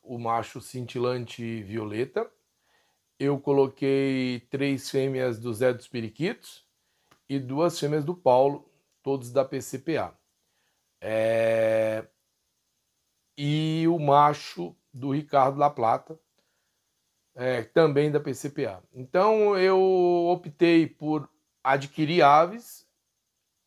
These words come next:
agregar junto com o que eu tenho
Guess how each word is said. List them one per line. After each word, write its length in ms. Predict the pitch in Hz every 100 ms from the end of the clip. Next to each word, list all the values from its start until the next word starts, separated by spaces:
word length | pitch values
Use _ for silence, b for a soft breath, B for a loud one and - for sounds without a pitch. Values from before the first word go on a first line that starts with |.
| _ _ _ _
agregar 840 | 151 180 190 185 151 165 160 143 - _ _ _
junto 560 | 127 120 170 180 160 139
com 220 | 160 151
o 60 | 127
que 80 |
eu 120 | 143 139
tenho 440 | 147 151 185 240